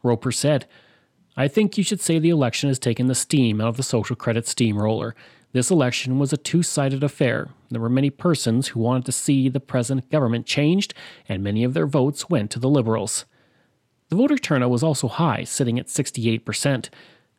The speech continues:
This election was also the last time that Alberta used the alternative vote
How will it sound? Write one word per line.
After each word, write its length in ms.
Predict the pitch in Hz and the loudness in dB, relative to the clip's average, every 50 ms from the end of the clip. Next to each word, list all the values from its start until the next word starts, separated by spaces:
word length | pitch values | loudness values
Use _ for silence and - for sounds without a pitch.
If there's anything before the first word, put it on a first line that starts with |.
| _ _ _ | _ _ _
This 160 | 127 117 101 | -4 -4 -2
election 360 | 110 107 117 131 131 - - 117 | 0 0 0 0 0 0 0 0
was 120 | 107 110 | 2 2
also 260 | 127 120 117 - 120 | 0 0 0 0 -2
the 80 | 104 107 | -2 0
last 320 | 107 113 131 143 - - | 0 0 0 0 -2 -4
time 240 | - 147 123 110 107 | -2 -2 0 0 0
that 100 | 110 107 | 0 0
Alberta 400 | 113 113 110 - 156 156 143 127 | 0 -2 -2 0 2 2 2 2
used 440 | 113 110 127 151 123 117 123 127 - | 0 2 2 4 4 4 2 0 0
the 100 | 127 117 | 0 0
alternative 560 | 117 113 - - 151 151 147 147 139 123 113 | 0 0 -2 -2 -2 0 0 0 0 -2 0
vote 300 | 110 123 123 135 143 | 0 2 2 2 0